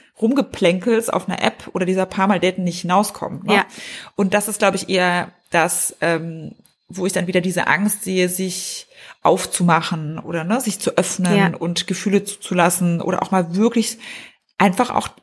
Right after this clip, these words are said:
Speaker 1: viele haben ja einfach auch Angst, ähm, was mit einem selbst passiert, wenn man den Fokus darauf legt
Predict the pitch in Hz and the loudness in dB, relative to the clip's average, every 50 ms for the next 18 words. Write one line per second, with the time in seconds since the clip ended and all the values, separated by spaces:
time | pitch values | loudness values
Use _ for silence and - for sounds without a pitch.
0 | _ _ _ - - 190 202 220 240 285 - - 190 180 - - 196 - - - | _ _ _ -6 -2 0 0 0 0 0 0 -2 0 -2 -2 -4 -4 -6 -6 -8
1 | - - 151 185 233 330 392 - - - - - - - - - - - - _ | -8 -4 -2 -2 -2 0 0 -2 -2 -2 -2 -8 -12 -12 -18 -20 -20 -20 -20 _
2 | - _ _ _ _ - 202 202 196 196 196 196 202 - _ _ - 175 185 196 | -20 _ _ _ _ 0 0 2 2 0 -2 -4 -6 -10 _ _ -4 -2 0 2
3 | 208 - - 254 269 - - - 202 202 202 190 190 196 196 - - _ 185 165 | 2 0 0 -2 -4 -4 0 2 4 4 4 2 2 -2 -4 -6 -8 _ -8 -2
4 | 165 180 180 196 - - - - - - 220 202 - - - - - 202 214 254 | 2 4 4 4 4 2 0 -2 -2 -2 -2 0 0 0 0 0 0 0 0 0
5 | 294 349 440 453 - - - - - _ _ _ _ _ _ _ _ _ _ _ | 0 0 -2 -2 -4 -6 -6 -6 -8 _ _ _ _ _ _ _ _ _ _ _
6 | 165 175 190 202 214 220 269 277 262 254 254 254 262 269 277 277 - - _ _ | -12 -2 2 2 2 2 0 -2 -2 0 0 0 0 0 -2 -6 -8 -12 _ _
7 | _ _ _ _ _ _ _ _ _ _ _ _ _ _ _ - - - - - | _ _ _ _ _ _ _ _ _ _ _ _ _ _ _ -20 -20 -12 -2 0
8 | 214 202 190 - - - 247 247 - 311 294 - - 214 202 214 214 - - 196 | 0 0 0 -4 0 0 0 2 2 2 0 2 2 2 2 2 2 0 0 0
9 | 208 226 254 - - - - | 2 2 2 0 -2 -6 -6